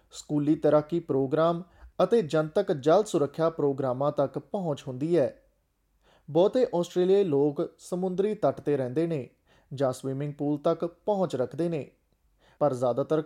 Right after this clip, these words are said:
ਕਾਲਡ ਭਾਈਚਾਰਿਆਂ ਲਈ ਹਮੇਸ਼ਾ ਅਜਿਹਾ ਨਹੀਂ ਹੁੰਦਾ। ਏਰੀਟਰੀਆ ਵਿੱਚ ਵੱਡੀ ਹੋਈ ਸੋਫੀਆ ਇੱਕ ਸ਼ਰਨਾਰਥੀ ਵਜੋਂ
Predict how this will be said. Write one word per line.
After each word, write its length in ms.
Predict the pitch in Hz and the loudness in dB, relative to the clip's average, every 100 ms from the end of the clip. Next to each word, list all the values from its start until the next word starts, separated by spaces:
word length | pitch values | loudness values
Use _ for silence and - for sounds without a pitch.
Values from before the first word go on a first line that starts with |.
| - | 0
ਕਾਲਡ 340 | 135 139 147 | 2 2 2
ਭਾਈਚਾਰਿਆਂ 560 | 151 151 131 135 139 170 | 0 0 0 0 2 2
ਲਈ 300 | 180 185 185 _ 170 | 2 0 -4 _ -6
ਹਮੇਸ਼ਾ 500 | 170 185 180 220 - 156 | -2 -2 -2 -2 -2 -4
ਅਜਿਹਾ 360 | 135 131 131 170 | -4 -4 -4 -4
ਨਹੀਂ 280 | 202 160 | -4 -4
ਹੁੰਦਾ। 340 | 135 123 143 131 - _ _ _ _ _ _ _ _ _ _ _ _ 170 | -6 -2 2 2 0 _ _ _ _ _ _ _ _ _ _ _ _ 0
ਏਰੀਟਰੀਆ 460 | 196 226 233 233 | 2 2 4 4
ਵਿੱਚ 200 | 240 240 | 4 -2
ਵੱਡੀ 340 | 214 160 120 143 | 0 0 0 -2
ਹੋਈ 220 | 151 170 | 0 0
ਸੋਫੀਆ 680 | - 139 127 165 190 165 165 - _ _ | -2 -4 -2 2 6 6 2 -8 _ _
ਇੱਕ 180 | 208 214 | 0 0
ਸ਼ਰਨਾਰਥੀ 680 | 226 180 170 170 175 - 233 | -2 0 0 0 -2 -4 -4
ਵਜੋਂ 340 | 156 131 147 | -2 -2 -2